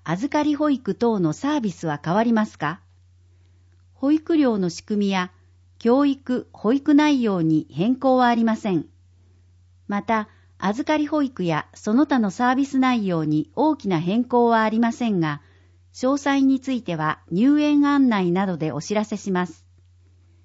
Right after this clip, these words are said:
問い合わせ、幼児科、民活等推進係。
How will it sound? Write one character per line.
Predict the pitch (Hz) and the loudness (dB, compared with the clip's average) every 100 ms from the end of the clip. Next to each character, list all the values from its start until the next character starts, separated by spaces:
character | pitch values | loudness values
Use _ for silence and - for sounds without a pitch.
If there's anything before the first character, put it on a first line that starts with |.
| _ _ _ _ _ - | _ _ _ _ _ -4
問 | 220 262 | -2 0
い | 247 | 0
合 | |
わ | 233 | -2
せ、 | 226 214 - _ | -4 -6 -6 _
幼 | 156 180 254 | -4 0 0
児 | 247 | -2
科、 | 254 226 - - | -4 -4 -4 -4
民 | 190 277 | 0 2
活 | 285 262 - | 0 -4 -6
等 | - 247 | -2 -2
推 | 160 - 240 | -2 -4 -6
進 | - 226 214 | -4 -2 0
係。 | 196 180 139 135 | -2 -4 -8 -10